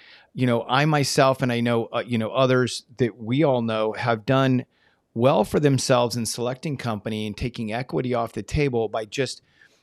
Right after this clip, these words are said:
having a basic fundamental framework and leveraging it. And then also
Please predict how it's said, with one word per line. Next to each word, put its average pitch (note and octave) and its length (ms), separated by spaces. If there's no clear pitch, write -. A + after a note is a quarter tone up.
having C3+ 400
a G#2+ 80
basic C#3 540
fundamental B2+ 600
framework A#2 680
and B2 140
leveraging A2+ 480
it. F2+ 200
And C3+ 160
then C#3 260
also D3 560